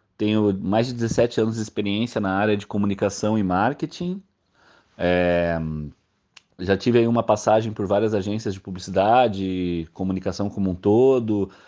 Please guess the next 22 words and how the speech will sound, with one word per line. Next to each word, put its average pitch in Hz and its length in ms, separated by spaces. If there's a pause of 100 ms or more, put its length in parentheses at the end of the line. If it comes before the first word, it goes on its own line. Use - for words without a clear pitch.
(180)
departamentos 101 480
de 104 100
marketing 104 460
em 101 60
Paraná 98 440
e 113 60
São 98 220
Paulo, 110 560 (640)
é, 95 440
especificamente 120 720
na 117 100
área 110 180
de 104 80
marketing 101 360
esportivo, 120 680
né, 127 320
que - 140
é 101 40
o 98 60
tema 110 320
desse 95 180
podcast. 104 840